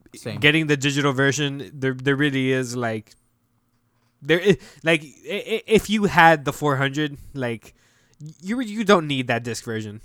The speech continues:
Speaker 2: I'm getting it for the Blu-rays. You know, obviously, I have my collect-, my, my Blu-ray collection. I wanna watch
Speaker 1: And
Speaker 2: four K
Speaker 1: four Ks
Speaker 2: movies.
Speaker 1: now.
Speaker 2: Yeah, exactly. You know, the way I see it is, like, I'm paying four hundred for the game console, and the extra hundred is,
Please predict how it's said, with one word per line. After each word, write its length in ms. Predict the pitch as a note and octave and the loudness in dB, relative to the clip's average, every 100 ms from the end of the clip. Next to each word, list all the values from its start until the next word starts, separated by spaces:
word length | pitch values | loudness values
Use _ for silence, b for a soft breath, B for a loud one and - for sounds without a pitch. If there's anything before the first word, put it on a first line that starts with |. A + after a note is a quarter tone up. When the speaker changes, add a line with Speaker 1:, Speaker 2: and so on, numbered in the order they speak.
| - | -2
Speaker 2:
I'm 220 | G#3+ A3 | 0 2
getting 240 | F#3 G3 | 2 2
it 140 | G3 E3 | 0 -2
for 360 | - D#3 D#3+ | 0 4 6
the 100 | D3 | 4
Blu-rays. 540 | C3+ C#3 C#3 C3+ C#3 C3+ | 0 -2 0 0 0 -2
You 180 | C3 A#2+ | -8 -8
know, 60 | |
obviously, 340 | A#2 B2 - B2 | -6 -6 -6 -4
I 40 | |
have 140 | C3+ | -4
my 120 | B2 A#2+ | -2 -2
collect-, 260 | B2 A#2+ | -2 -4
my, 80 | A#2+ | -6
my 180 | A#2+ A#2 | -4 -4
Blu-ray 280 | B2 A#2+ A#2+ | -2 -2 -2
collection. 280 | B2 - | -6 -6
I 40 | A#2+ | -6
wanna 180 | A#2 A2+ | -4 -4
watch 140 | A2+ | -2
Speaker 1:
And 80 | F3+ | -2
Speaker 2:
four 100 | - | 0
K 80 | D#3+ | 0
Speaker 1:
four 100 | E3 | 0
Ks 80 | |
Speaker 2:
movies. 320 | A#2+ A#2 A#2 A2+ | -2 -4 -6 -8
Speaker 1:
now. 220 | A2 F#2+ b b b | -10 -12 b b b
Speaker 2:
Yeah, 180 | F#3+ F3+ | 0 2
exactly. 560 | B2 D3+ D3 A#2+ A2 - | 4 4 4 0 -10 -12
You 160 | B2 A#2 | -12 -10
know, 200 | A2+ - B E3+ | -8 -10 B -6
the 140 | D3 | 2
way 160 | F#3 G#3+ | 4 6
I 80 | G3+ | 4
see 220 | - G3+ | 6 6
it 120 | G3+ | 6
is, 120 | D#3 | 4
like, 120 | D3+ D3 | 0 0
I'm 160 | D3+ | -2
paying 240 | - F#3+ F3+ | 2 2 4
four 180 | F#3 E3 | 2 2
hundred 300 | E3+ E3 - | 2 -2 -2
for 80 | |
the 100 | C#3+ | -4
game 240 | C#3 D3 C#3+ | -2 -2 -2
console, 480 | D3+ D3+ - D#3+ D#3 | -2 -2 0 0 0
and 220 | C#3 C#3 | -2 -4
the 100 | D3 | -4
extra 240 | - D#3 | -2 -4
hundred 280 | C#3+ C#3+ C#3+ | -4 -2 -2
is, 120 | C3+ | -2